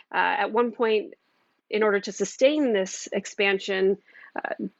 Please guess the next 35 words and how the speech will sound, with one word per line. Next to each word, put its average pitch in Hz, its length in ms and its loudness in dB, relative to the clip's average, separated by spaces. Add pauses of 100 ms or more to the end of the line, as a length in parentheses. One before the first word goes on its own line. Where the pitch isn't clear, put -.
Adolf 208 360 0
Coors 208 300 0
famously 196 440 0
rerouted 185 720 0
local, 190 360 0
the 190 160 -2
local 196 340 0
Clear 190 360 2
Creek, - 440 0 (260)
uh, 180 280 4
to 202 100 4
avoid 180 340 0
flooding 190 460 2
and 175 80 -2
destruction 180 520 0
of 180 120 -4
the 175 60 -6
brewery. 240 580 0 (500)
And 233 160 0
so 247 120 2
the, 233 260 0
the 233 80 0
brewery 285 300 0
continues 226 720 -2
to 202 420 2 (400)
build 226 380 0
out 196 260 -4
a 196 40 -14
consumer 190 640 0
base 180 420 0
throughout 185 320 0
the 190 80 2
late 180 240 0
nineteenth 185 500 0
century. 170 640 0